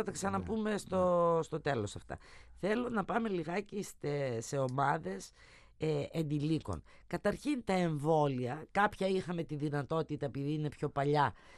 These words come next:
Speaker 1: να δούμε τι δημιουργούν και τι κάλυψη έχουν, αν, αν κάνεις, ξέρω εγώ, τις δόσεις οι οποίες συνιστώνται,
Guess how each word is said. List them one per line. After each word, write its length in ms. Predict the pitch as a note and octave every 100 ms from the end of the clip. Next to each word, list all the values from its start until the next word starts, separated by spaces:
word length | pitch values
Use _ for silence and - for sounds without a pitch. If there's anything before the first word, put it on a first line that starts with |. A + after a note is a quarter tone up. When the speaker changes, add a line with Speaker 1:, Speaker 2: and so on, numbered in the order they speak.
| - -
Speaker 1:
να 240 | D3+ D3
δούμε 640 | C3+ F3 F3+ D#3+ C#3 G#2 - - - _
τι 200 | - F#3
δημιουργούν 840 | D#3+ E3 D3+ D#3 D3+ C#3+ D#3 E3 B2
και 140 | D3+
τι 180 | - F3
κάλυψη 680 | E3+ D#3+ D#3 C#3+ - - C#3+
έχουν, 460 | D3 D3+ - D#3+
αν, 280 | D3+ C#3 A#2+ - - - - - _ _ - -
αν 180 | A#2+
κάνεις, 340 | - A#2+ B2 A2+
ξέρω 260 | - B2
εγώ, 140 | B2 C3
τις 240 | - A#2+
δόσεις 560 | G#2+ C3 B2+ - G#2+ -
οι 100 | B2+
οποίες 400 | G#2 - B2+ A#2+
συνιστώνται, 840 | - C#3 B2 - C3+ B2+ A#2+ G#2+